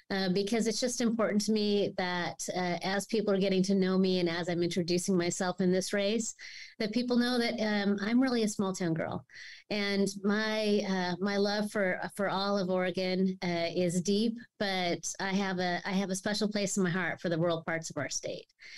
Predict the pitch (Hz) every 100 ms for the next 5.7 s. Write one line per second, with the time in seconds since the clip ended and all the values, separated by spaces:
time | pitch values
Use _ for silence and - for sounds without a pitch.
0 | - - 202 196 190 185 202 214 214 208
1 | 202 202 196 196 196 185 196 180 175 190
2 | 185 208 190 180 190 180 185 - 180 202
3 | 226 - - - _ - - - 190 190
4 | 185 180 202 196 196 196 185 190 185 185
5 | 202 - - 196 185 185 190